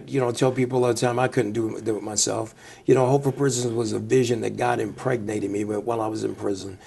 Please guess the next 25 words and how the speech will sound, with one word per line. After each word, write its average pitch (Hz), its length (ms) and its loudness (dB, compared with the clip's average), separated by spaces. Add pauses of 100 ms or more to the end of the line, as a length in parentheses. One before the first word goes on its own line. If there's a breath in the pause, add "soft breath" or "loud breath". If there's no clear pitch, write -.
(260 loud breath)
behind 110 340 -4
fifty-foot 113 500 -4
walls. 101 300 0
When 110 80 -4
I 101 80 -4
came 127 280 -4
home 123 200 0
in 110 80 -4
two 120 160 -6
thousand 104 380 0
nine, 104 300 -6
dug 113 200 -2
trenches, 107 500 -4
and 101 200 -6 (340 loud breath)
God 117 240 0
gave 110 240 -2
birth 113 240 -2
to 101 180 -6
it. 104 100 -8 (100)
But 120 100 -2
I 131 180 4
could 139 320 0
not 123 200 -2
even 117 260 -4
imagine 107 640 -4